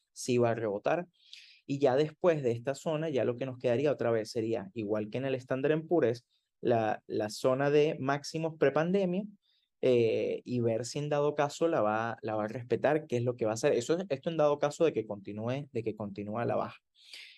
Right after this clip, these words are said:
Eh, ahora, algo que sí me llama la atención es que, eh, no lo he medido porcentualmente, pero pareciera que la diferencia que hay, eh, entre donde estamos actualmente, ¿verdad? Y el máximo prepandemia,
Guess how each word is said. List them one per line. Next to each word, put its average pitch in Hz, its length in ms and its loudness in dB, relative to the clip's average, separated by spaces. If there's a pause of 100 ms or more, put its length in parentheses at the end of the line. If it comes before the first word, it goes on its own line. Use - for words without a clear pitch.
(120)
Eh, 123 260 6
ahora, 135 260 6
algo 147 380 2
que 165 100 -2
sí 156 220 -4
me 160 140 -2
llama 165 200 0
la 165 60 2
atención 156 420 -2
es 151 100 -6
que, 131 280 0 (260)
eh, 117 520 2 (340)
no 127 240 0
lo 185 80 6
he 214 60 2
medido 185 380 4
porcentualmente, 131 840 -4
pero 151 420 2
pareciera 127 720 0 (480)
que 123 140 0
la 120 100 4
diferencia 127 680 -2
que 143 200 2
hay, 147 360 0 (320)
eh, 110 640 -2
entre 120 400 -2
donde 120 260 0
estamos 170 420 0
actualmente, 147 920 0
¿verdad? 127 420 -4 (180)
Y 170 420 -4 (120)
el 113 160 2
máximo 156 640 -2
prepandemia, 160 760 2